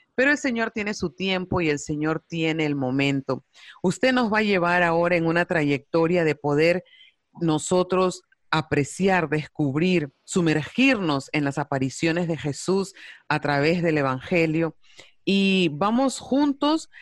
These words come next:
ahora nosotros a poder ver cómo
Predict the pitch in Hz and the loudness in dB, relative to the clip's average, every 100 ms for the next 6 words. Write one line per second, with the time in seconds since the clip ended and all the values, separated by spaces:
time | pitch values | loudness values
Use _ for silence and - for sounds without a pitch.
0 | - - 160 165 185 196 208 - 160 156 | -18 -4 0 2 2 2 2 0 -2 -2
1 | 151 175 170 202 202 - 156 147 156 156 | 0 0 0 0 -2 -2 -4 -4 -2 0
2 | 175 196 160 185 196 208 240 _ _ _ | 2 0 -2 0 0 0 -4 _ _ _
3 | _ - 240 247 269 277 - | _ -2 0 2 2 0 -4